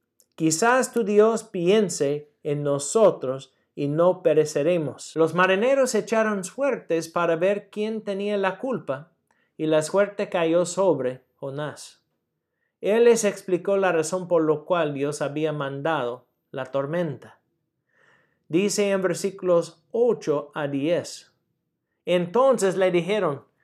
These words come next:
"Decláranos ahora por causa de quién nos ha venido esta calamidad. ¿Qué oficio tienes? ¿Y de dónde vienes? ¿Cuál es tu tierra?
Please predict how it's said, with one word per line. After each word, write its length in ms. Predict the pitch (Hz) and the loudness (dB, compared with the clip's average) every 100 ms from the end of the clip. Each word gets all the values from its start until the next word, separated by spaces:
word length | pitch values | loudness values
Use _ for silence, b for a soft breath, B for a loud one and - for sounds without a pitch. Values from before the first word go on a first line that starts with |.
| _ _ _ - | _ _ _ -2
"Decláranos 800 | 147 143 220 247 254 214 208 185 | -2 -2 0 2 4 4 2 4
ahora 420 | 185 220 165 143 | 6 8 6 6
por 300 | 156 151 - | 2 2 0
causa 420 | 233 226 165 160 | 2 4 2 0
de 240 | 151 147 | -2 -4
quién 340 | - 220 220 214 | -4 -2 0 0
nos 240 | 202 190 | 0 2
ha 140 | 190 190 | 2 4
venido 640 | 185 175 190 160 135 139 - | 2 2 -2 -2 -2 -6 -4
esta 440 | 165 175 190 180 | -2 -2 -6 -6
calamidad. 760 | 160 151 143 147 151 165 117 _ _ _ _ _ _ _ _ _ | -4 -2 -2 -2 -2 -2 -4 _ _ _ _ _ _ _ _ _
¿Qué 380 | 247 277 285 285 | 8 8 6 4
oficio 840 | 185 170 - 254 - 165 151 147 | 2 2 -4 -4 -4 2 2 2
tienes? 720 | 233 190 135 117 - - _ _ _ | -2 -2 -2 -10 -16 -20 _ _ _
¿Y 80 | - | -2
de 160 | 156 170 | 2 2
dónde 460 | 156 233 269 277 | 4 4 6 4
vienes? 760 | 269 302 330 180 123 - - _ b b b b | 4 -2 -2 -4 -4 -12 -18 _ b b b b
¿Cuál 320 | - 247 285 277 | 0 2 4 2
es 160 | 262 | 2
tu 160 | 254 226 | -4 -4
tierra? 720 | 233 240 247 202 156 147 - | 4 6 8 8 4 0 -6